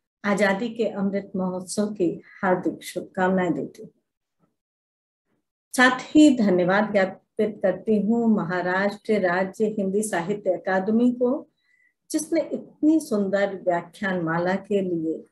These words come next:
संस्तुति प्रदान की। निश्चित रूप से ये अवसर है हमारे डॉक्टर मनीष कुमार मिश्र जी को आशीर्वाद देने का, शुभकामनाएं देने का,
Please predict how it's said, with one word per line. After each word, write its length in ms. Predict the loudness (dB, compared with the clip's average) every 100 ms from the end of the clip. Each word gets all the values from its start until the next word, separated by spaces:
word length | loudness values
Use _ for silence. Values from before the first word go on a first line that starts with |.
| _ _
संस्तुति 680 | -6 -2 -2 -4 -2 -2
प्रदान 420 | 0 -4 -6 -10
की। 320 | -12 -16 -20 _ _ _ _ _ _ _ _ _ _ _ _ _ _ 0
निश्चित 400 | 2 6 6 6
रूप 220 | 6 6
से 200 | 8 6
ये 180 | 8 6
अवसर 560 | 4 2 2 2 2 2
है 240 | 2 0
हमारे 680 | 0 -2 -2 0 -2 -2 -6 _ _ _ _ _
डॉक्टर 360 | 0 0 2 0
मनीष 640 | 2 2 4 2 0 -8
कुमार 380 | -2 0 0 0
मिश्र 340 | 0 -2 0 -2
जी 200 | 0 -2
को 580 | -2 -2 0 0 -2 -8 _ _ _ _ _ _ _ _ _ _ _ -10
आशीर्वाद 560 | -8 -4 -2 -2 -2
देने 360 | -2 0 0 0
का, 300 | -2 -2 -2
शुभकामनाएं 840 | -4 -8 -6 -4 -2 0 2 2
देने 280 | 2 2 0
का, 320 | -2 -6 -8